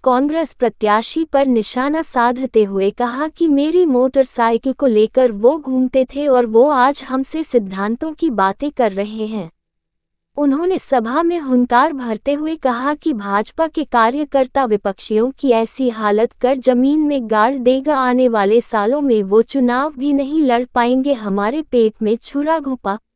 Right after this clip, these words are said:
हरे कृष्णा बिरला ने प्रहलाद गुंजल पर तंज कसते हुए कहा कि आज वो सिद्धांतों की बात करते हैं।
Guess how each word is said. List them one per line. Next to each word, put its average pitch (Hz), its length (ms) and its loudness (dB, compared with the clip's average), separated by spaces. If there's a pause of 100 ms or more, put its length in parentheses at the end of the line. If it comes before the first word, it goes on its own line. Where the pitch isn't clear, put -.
(100)
हरे 294 240 -4
कृष्णा 277 460 -4
बिरला 233 380 4
ने 254 140 2
प्रहलाद 214 560 -2
गुंजल 240 380 2
पर 320 300 -2
तंज 294 220 -2
कसते 302 340 -6
हुए 254 260 4
कहा 220 300 -4
कि 277 220 -4
आज 214 240 0
वो 247 100 4
सिद्धांतों 220 720 -2
की 302 180 -4
बात 202 300 0
करते 233 420 -4
हैं। 208 240 -8